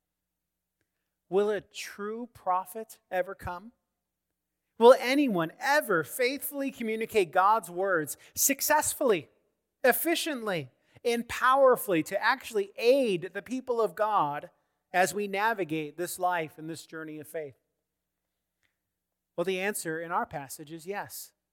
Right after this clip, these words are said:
And it will be a prophet like Moses. Jesus, like Moses, was of the nation of Israel, both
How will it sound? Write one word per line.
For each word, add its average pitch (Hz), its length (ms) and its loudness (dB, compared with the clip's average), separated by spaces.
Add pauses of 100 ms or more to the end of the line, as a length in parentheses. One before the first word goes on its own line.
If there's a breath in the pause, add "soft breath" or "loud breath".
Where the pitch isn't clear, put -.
(1120)
And 175 100 2
it 180 40 2
will 170 140 0
be 180 140 -2
a 170 80 2
prophet 170 560 -2
like 147 240 -12
Moses. 139 560 -18 (1700 loud breath)
Jesus, 165 840 0
like 196 400 8
Moses, 180 540 -4
was 180 220 -2
of 196 280 4
the 180 100 -4
nation 190 380 -6
of 170 140 -2
Israel, 160 560 0
both 175 320 -2